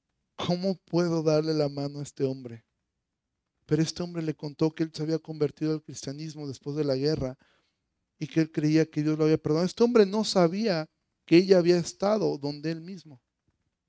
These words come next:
Pero entonces Corrie ten Boom le dio la mano, lo abrazó, y dice ella,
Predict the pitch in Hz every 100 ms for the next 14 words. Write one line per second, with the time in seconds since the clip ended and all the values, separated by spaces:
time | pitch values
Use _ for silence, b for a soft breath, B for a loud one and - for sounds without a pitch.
0 | _ _ _ _ _ _ _ _ _ _
1 | _ _ 147 151 151 170 185 - 185 180
2 | - 175 170 170 151 - _ _ _ _
3 | _ _ _ 143 139 156 160 156 156 143
4 | 135 120 _ _ _ _ _ _ _ 143
5 | 135 139 127 - 170 151 - _ _ _
6 | _ _ _ _ 156 156 - 156 143 139